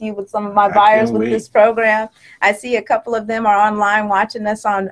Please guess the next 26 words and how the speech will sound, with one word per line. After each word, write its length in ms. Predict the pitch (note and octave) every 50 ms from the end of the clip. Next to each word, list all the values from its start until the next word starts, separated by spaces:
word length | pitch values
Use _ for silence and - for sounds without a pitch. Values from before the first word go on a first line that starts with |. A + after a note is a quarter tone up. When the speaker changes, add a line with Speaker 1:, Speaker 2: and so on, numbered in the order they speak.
| -
Speaker 1:
on 180 | G3+ G3 F#3+ F#3+
Facebook 540 | - - A3 G#3+ A3+ A3 - - A3 G#3+ G#3
Live, 500 | G3 G#3 G#3 G#3 A3 A3 A3 A3+ A#3 A3+
so 140 | - G3 F3+
we're 100 | G3 G3+
gonna 280 | G#3 G3+ F#3+ F3+ F3+ E3+ _ _ _ _ _
share 220 | - - A#3 A3+ A3+
that 160 | A3 A3 A3
information 760 | A3 A3 A3 - G#3 G#3 G3+ G3+ A3 A3 - - A#3 A3+ A3
and, 280 | G#3 F#3+ F3 F3 F3+ - _ _ _ _ _ _ -
uh, 180 | F#3+ F#3 E3+ -
with 220 | G3 G#3+ G#3 G#3
you 180 | A3 G#3+ G#3+ G#3+
as 200 | G3 G3 G3 F#3+
well. 500 | F#3 G#3 G#3 G3+ G#3 G#3 G#3+ A3+ A3+ - _ _ _ _ _ _
And 240 | G3+ G3+ G3+ G3+ G3
I 60 | G3
have 340 | G3+ G#3 A3+ A3 G3+ G3 G3
one 800 | G3 E3+ F#3 G3+ G#3+ A3+ A3+ A#3+ B3 B3+ C4 C4 C4 B3+ B3 - _ _
last 480 | G3+ F#3 G#3 G#3+ G#3+ A3+ A3+ A3+ -
question, 680 | - _ - G#3+ G#3 G#3+ G#3+ - - G3+ F#3 F3 F3 - _ _ _
I 140 | - F3+ F3
think. 440 | F3 _ G3 F3 E3 - - - _ _ _ _ _ _ _ _ _ _ _ _ _ _ _ _
Speaker 2:
Mm-hmm. 440 | - - - - - - - - - E3+ - - - - - _ _
Speaker 1:
Let's 240 | F#3 G3 G3 G3 -
see. 280 | - G#3 D#3+ D#3 F3